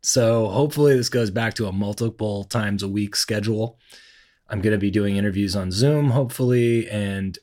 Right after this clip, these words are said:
provide you with a lot of escapism. Eh, sometimes into the fire itself. But, you know, sometimes you'll be like, "Oh, I'm gonna escape." And then you open the door and it's like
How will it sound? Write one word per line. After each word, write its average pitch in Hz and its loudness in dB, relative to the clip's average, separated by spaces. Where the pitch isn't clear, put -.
provide 98 -2
you 92 -4
with 110 -4
a 113 -4
lot 98 -2
of 92 -6
escapism. 85 -4
Eh, 120 2
sometimes 165 2
into 160 4
the 143 0
fire 120 2
itself. 123 -2
But, 117 0
you 147 4
know, 131 4
sometimes 139 4
you'll 131 4
be 123 4
like, 120 2
"Oh, 311 6
I'm 160 2
gonna 147 2
escape." 139 0
And 110 4
then 120 6
you 120 4
open 117 2
the 117 4
door 107 0
and 110 2
it's - -6
like 101 -6